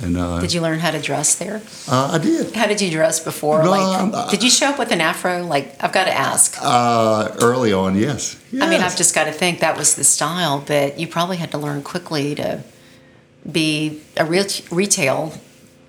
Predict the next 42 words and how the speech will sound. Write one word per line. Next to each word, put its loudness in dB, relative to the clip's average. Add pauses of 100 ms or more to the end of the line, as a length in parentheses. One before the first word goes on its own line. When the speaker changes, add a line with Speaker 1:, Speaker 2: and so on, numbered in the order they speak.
(340)
Speaker 1:
Right. 2
Speaker 2:
you 2
know, 0
like, 4
to 4
Speaker 1:
No, 2
Speaker 2:
fit 0
Speaker 1:
but 4
I 4
Speaker 2:
in. 2
Speaker 1:
gotta 2
tell 2
Speaker 2:
We 2
Speaker 1:
you, 2
Speaker 2:
all 2
Speaker 1:
the 0
Speaker 2:
do. 2
Speaker 1:
Abdallah 2
family 0
were, -2 (440)
was -4 (260)
basically, 2
it 2
took -2
me 4
to -2
market. 0
They -4
exposed 0
me 2
to 0
a 0
lot 0
of, -2
uh, -2 (1300)
dealings 2
with 0
vendors 0
and, 0
and 0
how 2
to -2